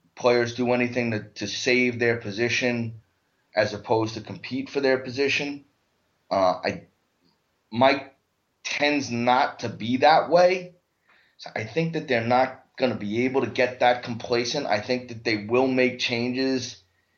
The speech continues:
if they feel that someone is out of form, and they are gonna have to manage it. They, they play, what do they play? Canada, then they play Ireland, then they play Tonga, then Fiji, then they gotta play Canada twice.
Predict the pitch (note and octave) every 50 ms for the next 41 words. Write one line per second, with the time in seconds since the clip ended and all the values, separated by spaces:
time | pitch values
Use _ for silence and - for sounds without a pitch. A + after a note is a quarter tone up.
0 | _ _ _ _ _ - A#2 A2+ A#2 A#2+ A#2 A2 G#2+ - - A2 A2+ B2 B2 A#2+
1 | A#2+ A2+ A2+ - B2+ A#2+ A#2 A#2 A2+ A2 A2 A2+ A2+ A2 G#2 - - - G#2+ G#2+
2 | A2 A2 A#2+ B2+ C3 C3 - _ _ _ _ _ _ _ _ - D3 F3 G3 G3
3 | F3 E3+ F3+ F#3+ F#3 F#3 F#3 F3+ F3+ F#3 - - E3+ D#3+ D#3+ E3+ G3 G#3 G3 E3+
4 | C3 A2+ G#2+ G2 F2+ - G#2+ B2+ B2 A#2 A#2 - _ _ _ - B2+ B2 A#2 -
5 | - B2 B2 B2 B2 A#2+ A#2+ A#2+ A#2 A2 - - - D3 D3+ D3 C#3 C#3 - A2
6 | F#2 E2+ - - B2+ B2+ B2+ C3 C3+ C#3 D3 D3 D3 D3 D3 - - _ _ _
7 | _ _ _ _ _ _ - - - - A#2+ A#2 A#2+ A#2+ A2+ A2+ - - A#2 A2
8 | F2+ A2 A2+ B2+ C3+ C#3 C#3 C#3+ C#3+ C#3+ C#3 C#3 C3 A#2+ - - _ - A2 A2
9 | A2+ A2 G#2 A2+ - - A2 G#2 G2 F#2+ F#2+ G2 - - - A#2 B2+ C3+ C#3 C#3
10 | C#3 C#3 C#3 C3+ C3+ C3+ B2+ G#2 - - - _ G2 F2+ D2+ E2+ - - - C3+
11 | C#3+ C#3+ C#3+ C#3 C#3 C#3+ C#3 C#3 C#3 C3+ B2+ A#2 G#2+ G2+ F#2+ F#2 G2 F2+ - -
12 | F#2 E2 E2 - - A#2+ B2+ C3 B2+ A2+ G2+ - - - - G#2 A#2+ B2+ C3 C#3+
13 | C#3+ C3 - - - - - - - -